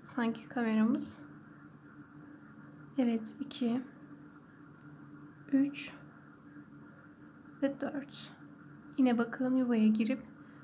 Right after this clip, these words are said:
burada sabitledim. Gördünüz mü? Şu önünü şöyle bükün ki modeli rahatlıkla yapabilirsiniz. Dört zincir, hemen doluyorum.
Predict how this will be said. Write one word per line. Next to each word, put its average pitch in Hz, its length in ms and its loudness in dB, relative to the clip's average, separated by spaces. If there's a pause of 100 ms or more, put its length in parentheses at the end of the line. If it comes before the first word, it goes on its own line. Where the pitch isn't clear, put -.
(240)
burada 254 360 2
sabitledim. 240 800 -2 (1500)
Gördünüz 285 600 6
mü? 262 140 0 (420)
Şu - 180 -4
önünü 311 520 6
şöyle 254 440 0
bükün 285 400 2 (220)
ki - 180 -2
modeli 262 440 4
rahatlıkla 254 480 0
yapabilirsiniz. 113 840 -2 (1300)
Dört 285 220 4
zincir, 285 680 8 (260)
hemen 240 340 4
doluyorum. 247 640 2